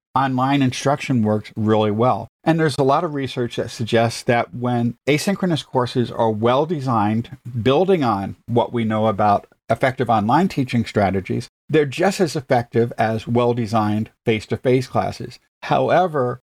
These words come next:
a lot of people are trying to draw lessons from what we're observing today, and what we're observing today, for the most part, does not resemble what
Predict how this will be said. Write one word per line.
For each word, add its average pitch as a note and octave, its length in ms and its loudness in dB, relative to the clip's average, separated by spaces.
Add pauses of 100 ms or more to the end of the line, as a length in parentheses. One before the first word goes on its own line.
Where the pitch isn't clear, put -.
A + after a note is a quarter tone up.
(120)
a C3+ 60 -2
lot D3 220 2
of - 80 -4
people D3 260 -2
are C3 60 2
trying C3 320 0
to B2 80 2
draw A#2+ 220 2
lessons A#2+ 580 -2
from A2+ 220 0
what A#2 180 2
we're A2 160 -2
observing G2 440 -2
today, C3 540 2
and A#2+ 320 2 (300)
what C3+ 180 0
we're C#3+ 140 -2
observing D3+ 500 2
today, A2 540 2 (260)
for C#3+ 80 2
the C3 80 2
most C3+ 320 0
part, B2+ 340 -2
does B2+ 220 2
not C#3 320 2
resemble B2 840 0 (120)
what A#2 420 0